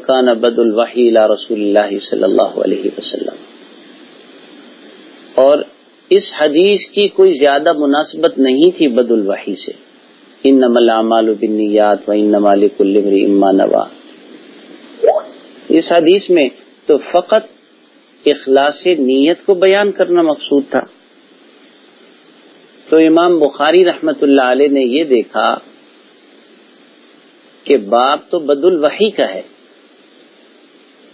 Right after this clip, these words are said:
لیکن ساتھ ہی اشارہ کرنا چاہتے ہیں اخلاص نیت کی طرف، لیکن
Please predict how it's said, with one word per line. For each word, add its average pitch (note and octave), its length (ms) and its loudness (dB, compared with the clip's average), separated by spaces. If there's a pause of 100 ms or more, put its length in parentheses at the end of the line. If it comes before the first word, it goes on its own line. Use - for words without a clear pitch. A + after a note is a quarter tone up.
(340)
لیکن D3 440 0 (320)
ساتھ - 540 -4
ہی E3+ 160 -2
اشارہ B2 420 0
کرنا D#3 420 -4
چاہتے D3 400 -2
ہیں D#3 140 -2
اخلاص D#3+ 420 -2
نیت F3+ 380 0
کی D3 80 -4
طرف، B2 240 -2 (2000)
لیکن D3+ 420 0